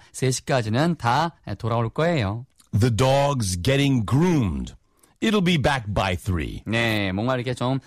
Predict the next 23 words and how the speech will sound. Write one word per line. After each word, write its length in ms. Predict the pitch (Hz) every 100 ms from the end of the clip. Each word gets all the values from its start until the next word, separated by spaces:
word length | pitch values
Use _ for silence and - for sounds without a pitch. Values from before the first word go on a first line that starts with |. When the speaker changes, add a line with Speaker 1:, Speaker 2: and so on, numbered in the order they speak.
| -
Speaker 1:
정리해주고 680 | 117 131 143 143 107 107
예쁘게 340 | 110 95 120 123
치장해주는 540 | - 180 175 151 123
걸 120 | 123
groom이라고 680 | 123 117 131 151 143 117 104
하죠. 160 | 113 98
G 240 | - 110
R 120 | 107 -
O 120 | 107
O 160 | 107 104
M. 460 | 90 85 82 107 151
Speaker 2:
Yeah, 60 |
it's 100 | 76 65
very 260 | 104 131
expensive, 640 | 127 - - 110 98 90 69
by 160 | 62
the 100 | 57 52
way. 240 | 52 50
Speaker 1:
<laughs> 1900 | - - 120 156 - 131 - 123 - 127 - 127 - 127 - - - - -
자, 180 | 185 165
그다음에 220 | 156 156
일곱 220 | 143 151
번째는요. 880 | 151 139 131 107 104 160 202 202 123